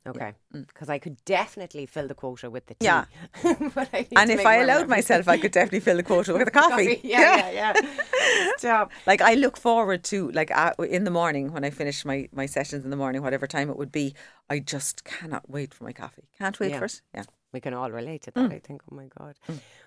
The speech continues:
Speaker 1: Well, listen, Leslie, congratulations on ten years in business. Um,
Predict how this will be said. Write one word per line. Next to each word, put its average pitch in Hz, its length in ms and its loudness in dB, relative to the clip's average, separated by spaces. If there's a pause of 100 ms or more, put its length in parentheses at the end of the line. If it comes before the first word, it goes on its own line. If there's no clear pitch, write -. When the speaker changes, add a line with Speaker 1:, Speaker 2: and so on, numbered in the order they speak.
(120)
Speaker 1:
Well, 202 80 2
listen, 208 340 -2
Leslie, 190 320 2
congratulations 202 960 2
on 190 320 6
ten 220 440 -2
years 196 380 2
in 190 180 -4
business. 185 600 -4
Um, 180 720 -2